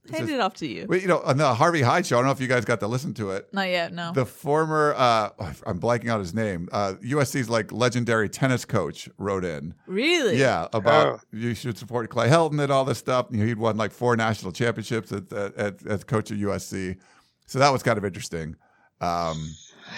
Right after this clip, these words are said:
Speaker 3: He's a good guy. I like. He lives out in, uh, in Palm Springs, I think now, doesn't he? Maybe. Uh, uh,
Speaker 1: Yeah, Richard, Richard Leach,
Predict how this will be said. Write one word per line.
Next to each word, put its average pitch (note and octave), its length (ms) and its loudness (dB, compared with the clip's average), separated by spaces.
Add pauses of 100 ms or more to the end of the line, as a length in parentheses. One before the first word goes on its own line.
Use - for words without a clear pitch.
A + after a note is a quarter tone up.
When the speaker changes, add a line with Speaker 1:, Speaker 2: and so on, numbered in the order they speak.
(160)
Speaker 3:
He's G#3+ 220 4
a G#3+ 40 6
good G3 220 6
guy. D#3+ 380 10
I - 20 8
like. D#3 280 4
He D#3+ 180 2
lives E3 220 2
out D#3+ 220 6
in, C#3+ 240 2
uh, C3+ 260 2 (100)
in C#3 120 -2
Palm D3 280 4
Springs, D3 340 0
I A#2+ 140 0
think B2 200 -2
now, A#2 220 2
doesn't C#3 220 0
he? G3 180 0
Maybe. E3 400 4
Uh, D3 400 -2
uh, - 560 -8 (640)
Speaker 1:
Yeah, B2+ 220 4
Richard, D#3 440 0
Richard E3 260 2
Leach, C#3+ 380 0